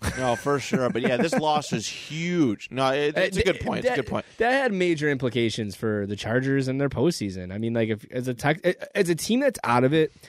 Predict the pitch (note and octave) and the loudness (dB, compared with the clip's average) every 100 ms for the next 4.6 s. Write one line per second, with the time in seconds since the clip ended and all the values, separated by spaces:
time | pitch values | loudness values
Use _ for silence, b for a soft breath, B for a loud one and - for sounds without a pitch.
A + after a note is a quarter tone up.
0 | B B C#3 C#3 G3+ A#3 F#3+ E3 D#3 C#3 | B B 0 0 0 2 2 2 -2 -2
1 | - A#2+ A#2+ A#2 C3 C3 C#3 C#3 C3+ - | 0 2 2 2 0 2 2 2 0 -2
2 | A2+ A2+ - A#2+ A#2+ G2+ B B B B | -2 -2 -4 -2 0 -2 B B B B
3 | _ A#2 C#3 G3+ F#3+ C3+ D3 C#3 C#3 B2 | _ -4 -2 0 -2 0 0 2 2 2
4 | B2 C#3 - G#2 F2+ F#2+ | 2 0 -2 -8 -10 -14